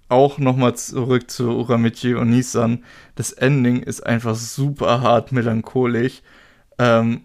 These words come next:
und ist auch lyricsmäßig und, und visualmäßig sehr, ähm, mit dem Selbstbild und,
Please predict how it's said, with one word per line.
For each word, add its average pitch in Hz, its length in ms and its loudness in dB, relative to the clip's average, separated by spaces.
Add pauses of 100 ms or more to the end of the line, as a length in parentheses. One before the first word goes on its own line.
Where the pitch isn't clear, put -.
(140)
und 120 560 0 (400)
ist - 180 -8
auch 120 360 -2
lyricsmäßig 131 840 0
und, 117 240 -2
und 120 260 -4
visualmäßig 123 760 0
sehr, 127 500 2 (600)
ähm, 117 520 2 (280)
mit 131 460 -2 (500)
dem 127 140 0
Selbstbild 135 800 2
und, 120 600 -6